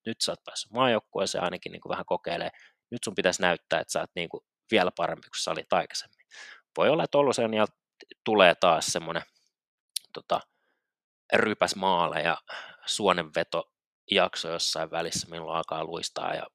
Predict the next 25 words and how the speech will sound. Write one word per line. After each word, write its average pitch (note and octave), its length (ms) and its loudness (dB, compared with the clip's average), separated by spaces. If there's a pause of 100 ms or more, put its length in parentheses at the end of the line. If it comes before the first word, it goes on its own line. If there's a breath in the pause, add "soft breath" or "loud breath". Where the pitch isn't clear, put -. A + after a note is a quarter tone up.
(100)
varmaan - 300 -10 (160)
siinä E2+ 240 -6
vaiheessa, E2 360 -8
kun - 140 -20 (520 loud breath)
klubin A2 300 2
pelikin A2 420 6
alkaa E2 300 0
toimia D#2+ 440 -4
paremmin, E2 440 0
niin - 140 -16
totta - 260 -10
kai D#2 160 -2
kaikkien E2 340 -8
muiden E2 320 -10
taso F2+ 260 4 (500)
ja F2+ 60 0
kaikkien F2 360 -4
muiden E2 300 -12
taso F2 240 -2
siinä E2 240 -12
väkisinkin - 540 -10
pitää E2 260 -8
nousta, F#2 360 -2
mutta - 380 -14
et - 80 -14